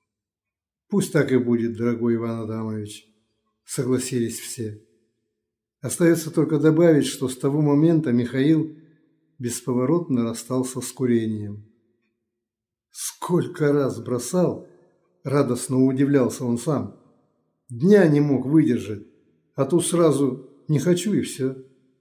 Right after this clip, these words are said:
Будто и не курил никогда. Чудо! Но незамеченным это крещение не прошло. Как и откуда прознали об этом в Черкесске, никто не может сказать до сих пор.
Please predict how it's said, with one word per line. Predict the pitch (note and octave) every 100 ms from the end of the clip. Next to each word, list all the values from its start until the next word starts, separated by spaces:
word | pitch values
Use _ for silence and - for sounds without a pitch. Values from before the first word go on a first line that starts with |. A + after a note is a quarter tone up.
| _ _ _
Будто | C3 D#3+ - -
и | D#3+ E3
не | D#3 D#3 D#3+ D#3
курил | E3 D#3 B2+
никогда. | B2 A#2+ C3 A2 G#2+ G2+ G2 _ _ _
Чудо! | - G#3 F3 A2 G2 - _ _ _ _ _ _ _ _ _ _ _ _ _ _ _
Но | B2+ C3+ D3
незамеченным | D3 C#3 C#3 D3+ G3+ G#3+ - C3+ B2+
это | D3 D3+
крещение | D#3+ C3+ - C#3 C#3+ C#3
не | C#3+ C#3+
прошло. | D3 C#3+ - A2 G2+ G2 _ _ _ _ _ _ _ _ _ _ _
Как | - D#3 E3 -
и | B2
откуда | A#2+ E3 F3 D#3
прознали | D#3 D3 D3 D3+ C#3+
об | C#3
этом | D3 D3 C#3
в |
Черкесске, | - D#3 C3+ D3 C#3 - C3+
никто | B2+ D3 F3 - - C#3
не | A#2+
может | A#2 G#2+ G#2+
сказать | - C3 A#2 C#3+
до | B2
сих | A#2+ B2 -
пор. | - C3+ -